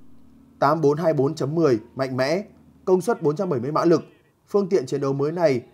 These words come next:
có khả năng tăng tốc lên tới tám mươi ki-lô-mét một giờ. Manva có thể đi được quãng đường một nghìn ki-lô-mét liên tục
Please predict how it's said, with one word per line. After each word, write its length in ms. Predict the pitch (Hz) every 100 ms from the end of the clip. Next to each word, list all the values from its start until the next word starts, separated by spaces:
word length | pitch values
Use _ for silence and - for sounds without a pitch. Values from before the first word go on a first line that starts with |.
| _
có 100 | 143
khả 140 | 160
năng 160 | 139 170
tăng 160 | 170 170
tốc 120 | 196
lên 140 | 170
tới 120 | 139
tám 240 | 147 131 170
mươi 100 | 165
ki-lô-mét 240 | 160 151 180
một 80 |
giờ. 300 | 127 135 120 104 _ _ _ _ _ _ _ _ 147
Manva 460 | 170 175 165 160
có 100 | 175
thể 160 | 190 127
đi 140 | 143
được 160 | 156 139
quãng 180 | 156 175
đường 180 | 143
một 140 | 131 123
nghìn 180 | 135 117
ki-lô-mét 340 | 156 151 185
liên 180 | 160 139
tục 160 | 139